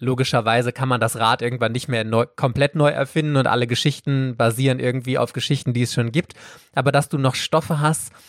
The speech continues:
wo du sagst, boah, die begeistern mich richtig, das ist noch mal was ganz anderes als das,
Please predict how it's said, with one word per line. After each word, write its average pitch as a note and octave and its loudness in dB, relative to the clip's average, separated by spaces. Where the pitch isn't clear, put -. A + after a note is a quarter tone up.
wo C#3+ -2
du C#3 4
sagst, C3+ 0
boah, C#3 4
die C3 -6
begeistern C3+ 2
mich B2+ 0
richtig, E3 0
das - 0
ist - -4
noch D3 2
mal C3+ 2
was C3 0
ganz D3+ -2
anderes F3 0
als - -2
das, - 0